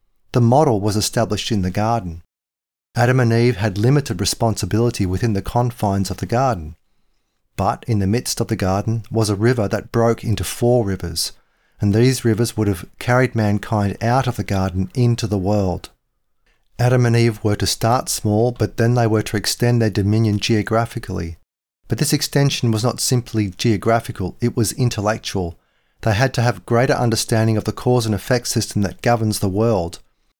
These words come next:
This is a never-ending process. Man is finite.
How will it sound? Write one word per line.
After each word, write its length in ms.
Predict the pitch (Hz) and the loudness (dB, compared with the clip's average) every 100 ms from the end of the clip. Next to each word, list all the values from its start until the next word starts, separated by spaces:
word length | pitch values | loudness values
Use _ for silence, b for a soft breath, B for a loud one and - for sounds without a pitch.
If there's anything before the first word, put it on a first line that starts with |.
| _ | _
This 180 | 127 127 | -2 0
is 80 | 104 | 0
a 60 | |
never-ending 720 | 95 104 120 - 110 107 98 90 | 2 2 0 -2 -2 -2 -2 -4
process. 800 | - 104 110 - 82 - - - _ _ _ _ | -4 -2 -2 -4 -6 -6 -8 -10 _ _ _ _
Man 380 | 101 110 120 120 | 0 2 2 2
is 200 | 117 - | -2 -4
finite. 680 | - 107 104 92 87 - | -2 -2 0 -2 -4 -8